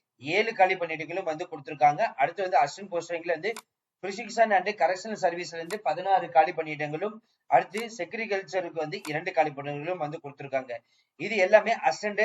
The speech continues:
and அக்கவுண்ட்ஸ் டிபார்ட்மெண்ட்டுக்கு தமிழ்நாடு மினிஸ்டர் சர்வீஸ் டிபார்ட்மெண்ட்ல இருந்து தான் அனௌன்ஸ் பண்ணி வந்து பண்ணிருக்காங்க. இப்ப நம்ம அடுத்து பார்க்க போறது சேம் அதே வந்து ஹிந்து ரிலீஜியஸ் and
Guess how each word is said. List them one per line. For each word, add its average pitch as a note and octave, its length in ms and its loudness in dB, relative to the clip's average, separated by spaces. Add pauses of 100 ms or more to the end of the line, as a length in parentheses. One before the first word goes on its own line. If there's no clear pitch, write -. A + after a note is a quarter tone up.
(100)
and D#3 240 6
அக்கவுண்ட்ஸ் F#3 420 2
டிபார்ட்மெண்ட்டுக்கு D#3+ 540 -2
தமிழ்நாடு F3+ 400 2
மினிஸ்டர் E3+ 380 -12
சர்வீஸ் D3+ 380 -4
டிபார்ட்மெண்ட்ல C#3+ 500 -2
இருந்து C3 160 -10
தான் F3 200 2 (360)
அனௌன்ஸ் G3 340 0
பண்ணி D#3 160 -6
வந்து D#3+ 200 -4
பண்ணிருக்காங்க. C3+ 560 -4 (540)
இப்ப F3 180 0
நம்ம A#3+ 200 6
அடுத்து F#3+ 240 2
பார்க்க F3 240 6
போறது D#3 200 -2 (120)
சேம் G#3+ 440 0 (400)
அதே E3 300 4
வந்து E3+ 360 0 (520)
ஹிந்து A3+ 280 0
ரிலீஜியஸ் G3 540 0
and D#3+ 180 4